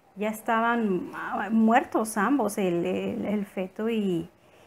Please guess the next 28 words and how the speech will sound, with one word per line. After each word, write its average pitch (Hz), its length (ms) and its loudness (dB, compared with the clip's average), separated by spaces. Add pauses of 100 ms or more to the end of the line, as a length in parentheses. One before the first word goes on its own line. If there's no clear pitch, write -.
(160)
y 214 120 -6
la 202 160 0
señora, 226 640 0
y 226 40 0
dices, 208 280 -2
¿cómo 226 280 -4 (400)
pueden 254 400 6
morir 226 460 2
así? 233 800 0 (640)
Y 262 100 2
entre 262 300 4
ellos 320 300 2
mismos, 254 640 2
Manuel 196 320 0
Filomeno 208 540 -2
de 233 100 -6
Miranda 196 400 -2
dice, 202 640 -4
eh, 185 140 -6 (100)
dice 226 440 -6
que 208 240 -4
él 202 120 -2
también 220 540 -2
tenía 220 300 4
esa 226 240 -2
duda, 233 380 -6
dice, 214 360 -8
"Ay, 220 240 -4